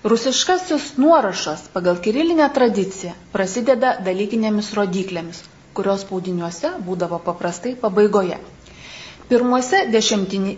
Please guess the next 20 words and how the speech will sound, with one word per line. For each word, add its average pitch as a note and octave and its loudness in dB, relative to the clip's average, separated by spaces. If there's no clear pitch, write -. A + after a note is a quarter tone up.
dešimtyje A3 2
lapų F3+ -4
skaitytojas E4+ 2
randa B3+ 2
į G#3 0
du E4+ 4
stulpelius C#4+ 2
surašytas G3+ -2
ligas G3+ 0
ir - -8
nuorodas, A#3 2
kur F4 2
tekste G#3 0
ras F#3+ 0
informaciją F#3+ 0
apie G3 -6
gydymą B3 -2
ir G3 -4
naudingus F#3+ -4
patarimus. G3 -4